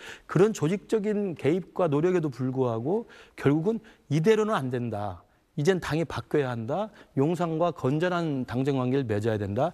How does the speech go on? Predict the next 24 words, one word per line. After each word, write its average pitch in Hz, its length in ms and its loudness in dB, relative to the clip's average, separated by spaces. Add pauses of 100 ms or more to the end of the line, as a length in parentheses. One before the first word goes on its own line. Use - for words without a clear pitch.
(320)
대통령을 180 600 2
지키기 170 460 0
위해서라도 135 400 0
대통령의 135 560 -2
변화를 139 480 2
요구해야 120 320 0
된다." 107 340 -2 (300)
이런 196 200 2
강력한 226 760 0 (260)
보수 196 320 2
정부에 175 420 2
대한 160 220 0
희망과 226 580 -2
기대, 147 440 0 (420)
변화의 170 440 2
요-, 131 140 0 (300)
그 127 220 0
열망 135 440 2
이런 202 240 0
것들이 208 360 -2
결국은 139 380 -6 (280)
밑바닥에 151 400 2
있었기 170 320 -2
때문에 117 560 0